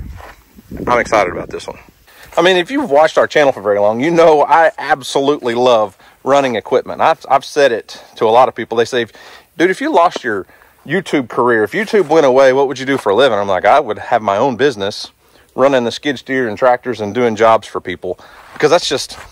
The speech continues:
it's, I love it. It's so much fun. So we're gonna put this thing to work today. If you guys watch, uh, Tractor Time with Tim on YouTube, he actually used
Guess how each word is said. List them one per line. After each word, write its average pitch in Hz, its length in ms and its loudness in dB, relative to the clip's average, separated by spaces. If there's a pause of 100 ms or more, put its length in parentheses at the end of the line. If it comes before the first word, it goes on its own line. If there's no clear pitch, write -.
(460)
it's, - 200 -16
I 107 80 2
love 104 300 0
it. - 100 -10
It's - 100 -12
so 143 180 0
much 135 180 -2
fun. 101 280 -2 (500)
So 180 280 4
we're 202 140 0
gonna 208 140 -2
put 190 160 -4
this 180 120 -4
thing 185 200 -2
to 160 60 -2
work 175 220 0
today. 180 380 0 (300)
If 143 160 -8
you 240 40 -8
guys 381 200 -2
watch, 170 440 0
uh, 131 320 4 (360)
Tractor 170 360 0
Time 151 300 2
with 110 120 -4
Tim 143 280 0
on 104 140 0
YouTube, 104 420 -8 (260)
he 220 200 -2
actually 151 420 0
used 120 520 -8